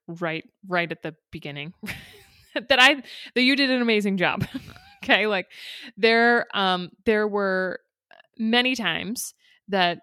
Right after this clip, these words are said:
uh, I may have not even said it outwardly, but I thought to myself, "There is no way that I would have been able to get through this or that or whatever without you," because, um, especially, uh, the one, the one part that comes up for me the most is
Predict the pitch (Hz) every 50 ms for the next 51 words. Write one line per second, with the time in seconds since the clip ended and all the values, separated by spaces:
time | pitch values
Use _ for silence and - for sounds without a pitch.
0 | _ _ _ _ - 185 175 170 165 165 165 - 180 190 208 240 302 311 302 -
1 | 311 285 254 - 269 277 294 262 - 269 247 247 254 247 - 233 220 - 214 214
2 | 202 202 202 208 202 190 202 180 175 170 185 185 - 202 220 226 - 240 233 226
3 | 220 - 208 190 190 185 _ _ - 214 208 185 180 - 214 247 269 262 247 220
4 | 208 202 196 - 214 190 180 170 170 190 208 208 220 196 190 196 190 190 - -
5 | 190 185 - - 190 175 165 160 - - 185 214 220 214 - - - _ - 185
6 | 175 175 180 180 180 175 - _ - - 156 180 220 240 226 202 196 190 190 _
7 | _ _ _ _ - 190 190 - 180 170 170 170 - _ _ _ _ 196 185 190
8 | 208 196 165 156 165 202 196 - 196 - 190 190 175 170 165 165 165 - - _
9 | _ - 175 165 160 160 160 - 190 - 240 233 - - 254 233 226 220 - -
10 | - 180 - 185 196 180 196 202 202 208 208 190 _ _ - 180 185 196 196 196
11 | 202 202 - - - 196 185 185 - 185 175 - - 190 175 180 175 185 165 -
12 | _ - 185 170 170 170 170 170 160 - - 185 220 262 247 247 - - - 190
13 | 180 -